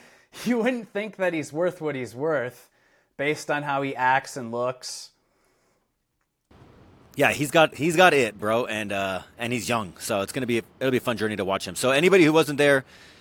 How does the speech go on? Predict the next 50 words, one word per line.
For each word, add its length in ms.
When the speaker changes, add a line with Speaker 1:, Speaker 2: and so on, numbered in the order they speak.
Speaker 2:
you 100
missed 220
out. 200
I 80
did 200
order 180
a 60
hard 260
copy, 400
uh, 60
uh, 540
the 100
exclusive 400
edition 260
of 80
the 60
book, 340
and, 840
you 60
know, 120
gave 160
him 60
my 80
little 180
thirty-nine 380
dollars, 560
and 440
I 100
downloaded 380
the 60
course 300
and 100
watched 220
the, 420
he 140
put 160
all 220
his 100
content 320
strategy 380
on 140
there, 100
and 80
we 40
watched 280
it. 160
Wasn't 200
anything 280
profound, 480
but, 160